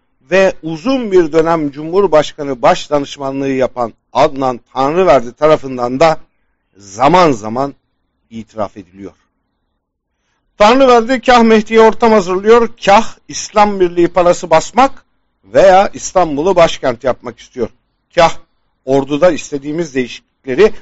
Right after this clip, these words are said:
on beş Temmuz darbesinden sonra hayata geçirdik diyor. Sadat, kolluk, ordu ve bekçi teşkilatlarına girecek kişileri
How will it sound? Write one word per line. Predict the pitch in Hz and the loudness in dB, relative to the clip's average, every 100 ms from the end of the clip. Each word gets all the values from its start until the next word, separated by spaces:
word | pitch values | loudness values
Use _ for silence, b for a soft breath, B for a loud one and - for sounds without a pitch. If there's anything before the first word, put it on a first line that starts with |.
| B _ | B _
on | 170 196 160 | 2 4 2
beş | 117 113 | -2 -4
Temmuz | - 139 120 113 | -6 -8 -6 0
darbesinden | 147 143 113 131 120 123 | 2 0 -4 -10 -10 -10
sonra | 120 127 196 - B _ | -8 -2 0 0 B _
hayata | 151 147 135 131 | 4 4 4 -2
geçirdik | 113 - 110 101 - | -8 -16 -20 _ -10
diyor. | 113 - _ _ | -8 -8 _ _
Sadat, | - - 196 214 202 - _ _ _ | -8 0 4 4 2 -6 _ _ _
kolluk, | 151 156 165 202 - | -2 0 0 -2 -2
ordu | 143 147 139 143 151 120 | 2 4 4 0 -2 0
ve | 135 147 104 | 2 2 0
bekçi | 113 - - | -8 -8 -10
teşkilatlarına | 202 170 - 151 139 - 139 135 | -6 -6 -4 -2 -2 -2 -6 -4
girecek | 123 131 147 139 127 _ | -8 -4 -4 -4 -8 _
kişileri | - 170 214 139 117 220 | -18 -12 -4 -2 2 2